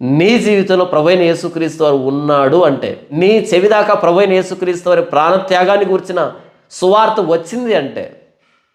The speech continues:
ఎంత భాగ్యం, ఎంత ధన్యత. దేవుడు నిన్ను ఎంత ప్రేమిస్తున్నాడు, దేవుని ప్రేమ ప్రణాళికలో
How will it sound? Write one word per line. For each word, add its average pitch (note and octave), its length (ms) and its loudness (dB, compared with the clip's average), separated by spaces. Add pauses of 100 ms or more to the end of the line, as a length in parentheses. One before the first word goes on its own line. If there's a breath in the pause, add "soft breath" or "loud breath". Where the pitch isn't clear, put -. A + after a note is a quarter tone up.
(520)
ఎంత D3 280 0
భాగ్యం, C#3+ 640 0
ఎంత C3+ 240 -4
ధన్యత. B2+ 440 -2
దేవుడు D#3 400 2
నిన్ను E3 160 0
ఎంత D3 320 0 (100)
ప్రేమిస్తున్నాడు, C#3 760 -2 (360 loud breath)
దేవుని E3 480 2
ప్రేమ D#3+ 480 0
ప్రణాళికలో E3+ 960 0